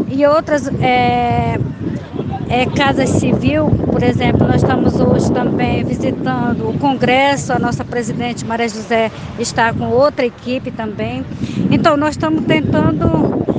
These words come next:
é, buscar mais informações pra tá levando pro nosso povo que vive na área da Resex, tá? E é um prazer também rever aqui o, o nosso querido Felício Ponte, que deu todas umas informações,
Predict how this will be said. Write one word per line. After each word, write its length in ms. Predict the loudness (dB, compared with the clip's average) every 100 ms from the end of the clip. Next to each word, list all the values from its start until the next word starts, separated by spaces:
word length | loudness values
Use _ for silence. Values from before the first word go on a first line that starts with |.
| -2
é, 120 | -2 0
buscar 500 | 0 -2 0 2 2
mais 260 | 2 2
informações 800 | 0 -2 -2 -2 -4 -4 -2 -2
pra 180 | -4 -2
tá 120 | 0
levando 460 | 0 0 0 0 -2
pro 100 | -2
nosso 320 | 0 0 -2
povo 360 | 0 2 2 0
que 180 | -4 -2
vive 280 | -2 -2
na 140 | 0 2
área 240 | 2 0
da 80 | 0
Resex, 680 | 0 -2 -2 -4 -6 -8 -6 -4 -2 0
tá? 220 | 0 0 -4 -4 -4 -6 -6
E 140 | 0
é 80 | 2
um 80 | 2
prazer 540 | 2 2 2 2 0
também 360 | 2 0 2 2
rever 440 | 2 0 0 0
aqui 440 | 0 -4 -4 -2 -4 -6 -8 -4 0 0 0
o, 600 | 0 2 4 4 2 0 -2 -10 -10 -10 -6
o 40 |
nosso 300 | 0 0 0
querido 420 | 0 2 2 -2 -4
Felício 440 | -2 -2 -2 -4
Ponte, 480 | -4 -2 0 -2 -2
que 120 | 0
deu 200 | 2 2
todas 400 | 2 2 4 0
umas 260 | -2 -2 -6
informações, 840 | -4 -4 -4 -6 -6 -4 -2